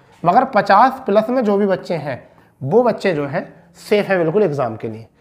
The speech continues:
तो आपके अगर पचास प्लस अंक बनते हैं, ठीक है, पैट में, तो आप बिल्कुल क्या हो, सेफ हो और आप अपनी तैयारी जो है अच्छे ढंग से करिए, तैयारी जो है आप अच्छे ढंग से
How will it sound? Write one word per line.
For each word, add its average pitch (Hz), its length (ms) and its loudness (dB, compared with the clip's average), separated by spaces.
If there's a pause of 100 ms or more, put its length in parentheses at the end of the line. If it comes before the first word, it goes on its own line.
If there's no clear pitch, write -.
(280)
तो 220 60 6
आपके 175 560 2 (160)
अगर 190 240 2
पचास 202 500 2 (260)
प्लस 214 400 0
अंक 214 200 -2
बनते 175 340 -4
हैं, 165 440 -4 (360)
ठीक 170 240 0
है, 185 120 2 (320)
पैट 185 260 4
में, 156 240 -2
तो - 220 -4
आप 175 240 4
बिल्कुल 160 380 -6
क्या 147 200 -2
हो, 185 360 -4 (300)
सेफ 170 340 0
हो 233 100 6 (120)
और 196 220 -2
आप 185 220 6
अपनी 160 220 -4
तैयारी 143 580 -6
जो 123 100 -8
है 175 200 -6 (440)
अच्छे 196 280 2
ढंग 156 200 0
से 196 120 -4
करिए, 107 380 -8 (440)
तैयारी 160 380 2
जो 170 120 -2
है 147 80 -2
आप 151 160 0
अच्छे - 220 -8
ढंग 120 180 -8
से 190 180 -4